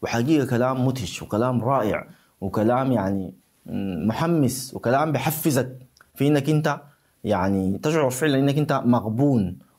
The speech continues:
ومقهور ومظلوم. لكن لما تجي للواقع الفعلي وتشوف تجربة الناس ديل وممارستهم بتستغرب. شوف الرجل ده بيتحدث كيف، بيتحدث بيقول لهم: "يا أخي، إحنا سبعة وعشرين سنة بيمصوا في دم الناس، والزيادة دي ما بتجيف لو نحن سكتنا".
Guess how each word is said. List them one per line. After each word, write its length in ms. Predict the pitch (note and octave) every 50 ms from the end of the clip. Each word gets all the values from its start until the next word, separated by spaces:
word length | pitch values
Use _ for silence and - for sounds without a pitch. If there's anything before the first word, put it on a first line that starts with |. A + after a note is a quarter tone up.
| _
ومقهور 920 | - G#2+ A2 A#2 A#2+ A#2+ - - - - - - - D#3 D3+ C3+ A#2 G#2+ - - - _ _ _ _
ومظلوم. 760 | A2+ A#2 B2 B2 B2+ B2 G#2+ A2+ C3+ D#3 D3+ A#2 F2+ - - - _ _ _ _ _ _ _ _ _ _ _ _ _ _ _ - _ _ -
لكن 200 | A2+ A#2+ E3+ F#3
لما 160 | F#3 D#3 C#3
تجي 440 | B2 C3 F3+ F#3 D#3+ A#2 G2+ - - - - _ _
للواقع 380 | - A#2+ B2+ D#3 E3+ E3+ D#3+ B2
الفعلي 500 | C3 B2+ - - F3+ G3+ G#3+ A#3+ A#3+ A#3+ - - - _ _
وتشوف 240 | - - - G3 F#3
تجربة 280 | F3+ D#3 D3+ C#3 C3+ C#3
الناس 280 | C#3 D3+ E3+ F3 E3+ D#3
ديل 340 | D#3 E3+ D#3+ C3 A#2+ - - - -
وممارستهم 720 | C3 C#3+ D3 D3 D3 C#3+ C#3 D3+ D3 G3+ F#3+ A#3 A3+ A3 F3+
بتستغرب. 520 | E3 B2 C3 - - C3+ G2+ F2+ D#2+ - - _ _ _ _ _ _ - - _ _ - - - -
شوف 160 | - A3 G#3+
الرجل 200 | G#3 G#3 G#3 G#3
ده 60 | G3+ G3
بيتحدث 360 | F#3+ F#3+ F#3+ F3 D3+ D#3 D3
كيف، 180 | - C#3+ A2+
بيتحدث 280 | - C#3 D3+ A3+ B3 B3
بيقول 180 | G#3 F#3 G3 G#3
لهم: 100 | G#3 G#3+
"يا 60 | A3
أخي، 100 | G3+ G#3
إحنا 140 | F#3 F3 E3
سبعة 260 | F3+ G#3+ G3 F#3 F3
وعشرين 320 | E3+ D3+ - G3 G3+ G#3
سنة 240 | G#3 G#3+ G#3+ G#3 F3+
بيمصوا 480 | D#3+ E3+ E3+ F3+ F#3+ F#3 - - G#3 G#3+
في 120 | - D3+
دم 200 | C3 B2 A#2+ A2+
الناس، 320 | G#2+ G#2 F#2+ E2 - - _ _ _ _ _ _ _ _ _ - - -
والزيادة 420 | C#3 C#3+ B2 C#3+ F#3 G3+ G3+ F#3+
دي 100 | F#3 G3+
ما 60 | G3
بتجيف 340 | F#3 F3 D#3+ C3+ E3+ E3 D#3+
لو 120 | D#3 C#3+
نحن 220 | D3+ D3 C#3+ C3+ B2
سكتنا". 460 | - B2 A#2+ B2 - F#2 - - -